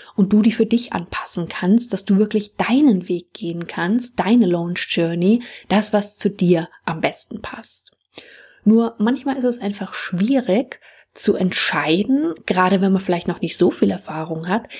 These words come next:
was ist denn jetzt der richtige Weg für mich? Du kennst es bestimmt selber, dass viele Dinge stellt man einfach erst fest im Laufe der Zeit, wenn man es ausprobiert hat, dass es vielleicht doch nicht das Richtige ist. Wir haben es uns vielleicht anders vorgestellt, dachten vielleicht, <laughs> dass das eigentlich ganz geil wäre,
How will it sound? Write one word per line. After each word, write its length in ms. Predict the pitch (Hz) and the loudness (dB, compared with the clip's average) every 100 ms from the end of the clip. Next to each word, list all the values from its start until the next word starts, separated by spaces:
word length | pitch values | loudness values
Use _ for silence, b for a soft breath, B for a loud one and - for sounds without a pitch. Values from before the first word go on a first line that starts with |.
| B | B
was 200 | - - | -6 -6
ist 360 | - 262 - - | 0 0 0 0
denn 140 | 339 | 0
jetzt 320 | 196 - - | 0 -2 -6
der 100 | 170 | -6
richtige 440 | - - - 175 170 | -6 -2 0 2 4
Weg 260 | 175 175 | 2 0
für 180 | - 170 | -2 -2
mich? 440 | 160 208 - - _ _ B B B B _ _ | -2 -6 -8 -14 _ _ B B B B _ _
Du 180 | 202 202 | 2 4
kennst 240 | 226 226 | 2 2
es 100 | 226 | 0
bestimmt 420 | 208 196 190 185 | -2 -4 -4 -4
selber, 440 | - 180 202 240 220 | -4 0 2 4 0
dass 240 | 202 - | -4 -8
viele 360 | - 202 240 233 | 0 2 2 2
Dinge 400 | 240 190 240 240 | 4 6 6 4
stellt 360 | - 180 202 | 0 2 2
man 100 | 214 | 2
einfach 400 | - 190 190 - | 2 -2 -2 -6
erst 240 | 180 - - | -8 -8 -2
fest 380 | - 233 - 190 | 0 0 0 0
im 80 | |
Laufe 280 | 180 175 - | 0 0 -2
der 160 | 185 165 | -6 -6
Zeit, 380 | - 165 190 226 | -4 0 2 2
wenn 80 | |
man 80 | 175 | 0
es 140 | 175 - | 0 -2
ausprobiert 640 | - - 170 175 175 - | -2 -2 -2 0 -2 0
hat, 220 | 175 208 B B B - | 0 0 B B B -8
dass 140 | 180 | -4
es 100 | 185 | -2
vielleicht 280 | - 175 - | 0 0 0
doch 100 | 165 | 0
nicht 200 | 170 - | 0 2
das 140 | - | -4
Richtige 380 | - - - - | -4 -6 -8 -6
ist. 280 | 233 202 - B B B B | -6 -8 -12 B B B B
Wir 100 | 185 | 2
haben 80 | 214 | 4
es 80 | 220 | 4
uns 120 | 208 | -2
vielleicht 300 | - 170 - | -2 -4 -6
anders 280 | 180 160 - | -12 -10 -4
vorgestellt, 840 | - 240 254 240 - 214 214 208 | 0 2 2 -2 -2 0 0 0
dachten 340 | - - - 226 | -4 -4 -2 0
vielleicht, 460 | 208 202 208 - | 2 2 0 -2
<laughs> 40 | 202 | -4
dass 120 | - | -4
das 160 | - | -4
eigentlich 320 | - 202 196 180 | 2 2 2 -2
ganz 240 | 170 - | -4 -4
geil 340 | 165 175 208 | -2 2 2
wäre, 240 | 220 254 | 4 2